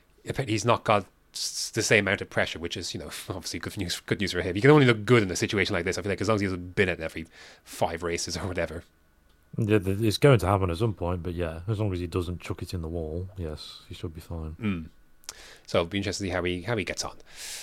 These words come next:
Speaker 1: Any other thoughts on AlphaTauri before we move on?
Speaker 2: No, not really.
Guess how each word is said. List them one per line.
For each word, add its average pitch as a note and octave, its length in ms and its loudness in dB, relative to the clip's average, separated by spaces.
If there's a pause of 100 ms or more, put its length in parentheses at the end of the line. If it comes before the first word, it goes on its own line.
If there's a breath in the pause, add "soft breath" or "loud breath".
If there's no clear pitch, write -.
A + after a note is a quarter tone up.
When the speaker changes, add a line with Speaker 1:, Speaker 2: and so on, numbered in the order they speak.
(160 loud breath)
Speaker 1:
Any A#3+ 160 10
other A#3 120 6
thoughts A3+ 260 4
on G3+ 60 4
AlphaTauri F#3 480 4
before F3 420 4
we F3 160 2
move F3 220 2
on? F3+ 180 4 (800 soft breath)
Speaker 2:
No, C3+ 340 8
not F2+ 140 4
really. G2+ 320 4